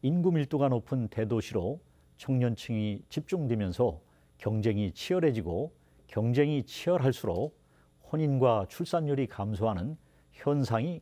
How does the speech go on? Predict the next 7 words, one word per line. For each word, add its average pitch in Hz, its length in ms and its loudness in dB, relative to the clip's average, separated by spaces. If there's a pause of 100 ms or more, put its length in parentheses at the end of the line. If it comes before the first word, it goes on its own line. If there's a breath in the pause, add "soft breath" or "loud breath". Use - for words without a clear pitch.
(140)
나타난 98 420 -4
것입니다. 82 500 -6 (880 soft breath)
이제 156 240 6
대한민국은 123 800 2 (460 soft breath)
초고속 170 580 0
고령화에 110 500 2
이어서 95 560 -2